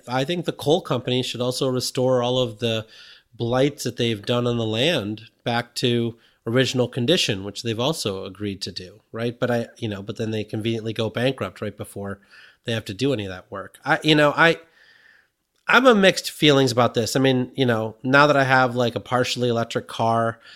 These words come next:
the fact that most of my cobalt comes from the Congo,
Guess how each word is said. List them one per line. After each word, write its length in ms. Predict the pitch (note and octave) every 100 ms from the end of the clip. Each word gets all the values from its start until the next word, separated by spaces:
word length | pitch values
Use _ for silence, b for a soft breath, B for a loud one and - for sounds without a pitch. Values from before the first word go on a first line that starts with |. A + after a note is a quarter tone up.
| b
the 100 | C3+
fact 260 | C#3+ C#3+ -
that 220 | C#3 B2
most 320 | A2+ B2 B2
of 60 | A2+
my 200 | A#2+ A2
cobalt 640 | - B2 A2+ A#2+ A#2 A2+
comes 260 | A#2+ A#2 A2
from 360 | - A2 G#2
the 100 | G2+
Congo, 680 | - G#2+ G#2 A2 G#2+ A2 G#2+